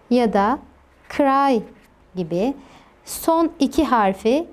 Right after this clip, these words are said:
sessizle bitip sonu da y ile bitiyorsa bunları da yaparken, dönüştürürken bu y'leri atıyoruz ve i, e, s getirerek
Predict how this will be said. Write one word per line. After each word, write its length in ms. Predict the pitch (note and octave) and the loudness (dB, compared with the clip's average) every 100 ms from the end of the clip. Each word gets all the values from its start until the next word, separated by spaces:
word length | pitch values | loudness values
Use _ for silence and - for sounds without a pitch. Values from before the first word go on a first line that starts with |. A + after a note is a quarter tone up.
| - | -18
sessizle 720 | - B3+ A#3+ - C4+ A#3 F3+ | -4 -2 -2 -2 0 0 -2
bitip 260 | F3 F#3 - | -4 -8 -6
sonu 340 | C4 A#3+ A#3 | -4 -2 0
da 60 | B3+ | 0
y 320 | A#3+ C4 B3 | 2 0 0
ile 220 | G3 E3+ | -4 -8
bitiyorsa 680 | G#3 - G#3+ F3+ F#3 A#3 - - - - _ | -8 -6 -6 -6 -6 -6 -8 -16 -20 -20 _
bunları 380 | F#4 E4+ C#4+ G#3 | 0 2 2 -2
da 60 | F3 | -4
yaparken, 760 | G3+ G#3+ A3+ G3+ F3 E3+ C4 C#4+ _ _ _ _ | -4 -2 -4 -4 -10 -10 -10 -14 _ _ _ _
dönüştürürken 920 | A3 G#3 - F#3 D#3+ - E3+ F3+ C4 D4 _ _ _ _ _ _ _ _ - | -6 -6 -8 -8 -8 -10 -10 -8 -8 -10 _ _ _ _ _ _ _ _ 0
bu 140 | D#4+ | 2
y'leri 840 | D#4 B3+ A3+ G#3 F#3+ E3+ E3 F3 C#4+ - | 4 2 2 0 -4 -6 -6 -6 -6 -4
atıyoruz 840 | B3+ - C4+ G#3+ E3+ F3+ C#4 F4 - _ _ _ _ _ _ _ | -6 -2 -2 0 -2 -6 -8 -8 -18 _ _ _ _ _ _ _
ve 180 | G3+ E3+ - _ _ _ _ _ B3 | -6 -6 -10 _ _ _ _ _ -2
i, 360 | C4 C#4+ D4 D4 | 2 2 0 -2
e, 320 | A#3 A3+ A#3+ C4 | 0 0 0 -4
s 560 | - - C4+ C4+ A3+ - _ _ _ _ _ _ _ _ _ _ _ _ _ _ _ _ _ - A3 | -8 -2 0 0 -2 -10 _ _ _ _ _ _ _ _ _ _ _ _ _ _ _ _ _ -14 -4
getirerek 640 | A3+ A3+ G3 E3 F#3 C4+ | -2 -2 -6 -6 -2 -4